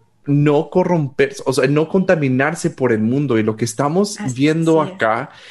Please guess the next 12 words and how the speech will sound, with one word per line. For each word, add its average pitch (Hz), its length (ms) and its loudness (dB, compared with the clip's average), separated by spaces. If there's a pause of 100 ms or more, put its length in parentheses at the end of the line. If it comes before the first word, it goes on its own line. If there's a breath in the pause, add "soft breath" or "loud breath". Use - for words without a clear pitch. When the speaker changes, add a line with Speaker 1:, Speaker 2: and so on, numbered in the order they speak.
(160 loud breath)
Speaker 1:
realmente 143 440 0
es 214 120 -2
parte 180 420 -2
de 190 60 2
esta 185 200 -2
religión 127 500 -2
pura, 185 480 0
es 127 240 -2
de, 123 240 0
de 131 160 2
Speaker 2:
Ujú. 127 100 -6
Speaker 1:
reconocer 156 1120 -2